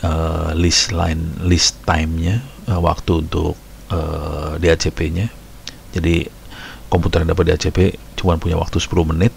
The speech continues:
nanti akan minta I P lagi sepuluh menit, enter aja. Oke,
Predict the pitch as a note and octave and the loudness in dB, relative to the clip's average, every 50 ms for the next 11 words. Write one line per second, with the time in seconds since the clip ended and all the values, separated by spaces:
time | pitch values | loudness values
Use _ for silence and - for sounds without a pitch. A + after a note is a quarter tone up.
0 | - - - - D#2+ D#2 E2+ D#2 D#2 D#2+ - F2 E2 D#2+ E2+ D#2+ E2 F2 E2+ D#2+ | -4 -10 -4 -4 -2 0 0 0 -2 -2 -2 -4 -2 -2 -2 -2 -2 -2 -2 -2
1 | D#2 - - - E2+ E2 - - D#2 D#2+ D#2 D#2+ D2+ E2+ G2+ A2+ - - - - | -2 -2 -2 -2 -2 -2 -2 -2 -2 -2 -2 -4 -4 -4 -4 -6 -6 -8 -18 -20
2 | - - - - - - E2 D#2+ E2 F2+ A2 - - - - - - - F2+ D#2+ | -18 -14 -10 -4 -2 -2 0 0 2 0 0 0 -2 -12 -10 -6 -2 0 0 0
3 | - - D2+ D2 D2+ D2+ D2+ - E2 - - - - - - - - - - - | 0 -2 -4 -4 -6 -6 -6 -6 -8 -8 -10 -16 -18 -20 -20 -20 -20 -20 -20 -20
4 | - - - - F2+ F2+ | -18 -12 -8 -6 -6 -6